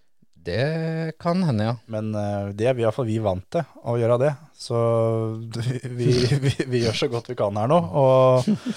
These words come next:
Speaker 2: og, og prøver oss. Men da dameklassen da, der er det, er det da, det høyeste startnummeret så langt, det er to hundre og trettito.
Speaker 1: Mm.
Speaker 2: Da er det da enogtredve som er påmeldt i den klassen.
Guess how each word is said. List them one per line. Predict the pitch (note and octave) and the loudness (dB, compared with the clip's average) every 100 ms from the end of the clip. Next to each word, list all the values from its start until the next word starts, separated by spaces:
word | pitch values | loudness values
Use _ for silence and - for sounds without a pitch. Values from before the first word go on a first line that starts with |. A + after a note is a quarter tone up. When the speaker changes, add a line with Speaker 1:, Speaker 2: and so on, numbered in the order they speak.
| G3+ - - _ - | -10 -14 -20 _ -10
Speaker 2:
og, | D3 A#2+ A#2 A#2 A#2 A2 A2 A2 B2+ - | -2 0 0 0 2 2 2 0 -2 -6
og | B2 | -4
prøver | B2+ G#2 G#2 | -2 -2 0
oss. | E3+ - - - _ _ _ _ _ _ | -2 -4 -16 -20 _ _ _ _ _ _
Men | - C#3+ | -2 2
da | D3+ | 4
dameklassen | C3+ A2 A#2 A#2+ F3 | 4 4 0 0 2
da, | F3+ F3+ | 2 2
der | C3 C3 | 4 4
er | A#2+ A2+ | 4 4
det, | B2+ C3 C3 C3 B2+ B2+ B2+ B2+ - _ _ _ _ _ _ _ _ _ _ A#2 | 4 4 4 2 0 -4 -6 -10 -12 _ _ _ _ _ _ _ _ _ _ -4
er | G2+ G#2+ | -2 0
det | A2 | 2
da, | G2+ G#2 G#2+ G#2+ A2 A#2 | 4 4 4 4 4 2
det | A2 A2 - - | -2 -4 -8 -2
høyeste | C3+ G2 A#2+ | 2 2 2
startnummeret | A2 G2 A2+ A2+ A#2+ | 2 2 0 0 2
så | A#2 | 4
langt, | A#2+ D3+ C3 | 4 2 2
det | A#2 A#2 A#2 | 2 2 0
er | |
to | G#2+ | -2
hundre | G2+ G2+ | -4 -2
og | G#2+ | -2
trettito. | G2+ A2+ F#3+ - _ - | -4 -4 -4 -6 _ -10
Speaker 1:
Mm. | G2 G2 C3 E3+ A#3 - _ | -6 -4 -4 -4 -6 -10 _
Speaker 2:
Da | - G2+ | -4 0
er | |
det | A2 | 2
da | G2+ G#2 G#2+ G2+ | 2 2 0 -2
enogtredve | A#2 C3 G#2 F#2+ A2+ C3+ | -2 0 -2 -2 -2 -2
som | C3+ A2+ | -4 -4
er | G#2+ A2 A2+ A2 | -2 -2 -2 -2
påmeldt | G#2 A#2 D3 - - | -2 -2 -4 -10 -10
i | A#2 | -4
den | A2 G#2 | -4 -2
klassen. | G#2+ D3+ G#3+ | -4 -4 -8